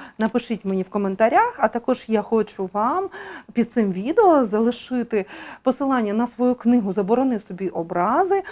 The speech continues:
Основи ментального здоров'я». І там також є окрема глава, де я пишу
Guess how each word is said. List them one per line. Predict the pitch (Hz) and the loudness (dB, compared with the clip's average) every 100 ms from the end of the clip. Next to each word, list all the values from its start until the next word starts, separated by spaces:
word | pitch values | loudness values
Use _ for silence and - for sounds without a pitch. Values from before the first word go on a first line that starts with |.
| - - | -16 -4
Основи | 311 320 311 | -2 2 2
ментального | 294 285 285 277 269 262 | 2 2 2 2 0 0
здоров'я». | 247 262 262 240 240 - - - | 0 0 0 0 -4 -8 -12 -6
І | |
там | 214 240 381 427 | -2 0 0 0
також | 262 254 233 214 | -2 0 -2 -2
є | 208 220 | -2 0
окрема | 196 - 185 226 262 240 185 170 | -2 -6 -2 2 2 0 -4 -8
глава, | 185 185 208 381 403 | -6 -2 0 0 2
де | 240 | 2
я | 220 | 0
пишу | 214 247 240 208 | -4 -4 -4 -8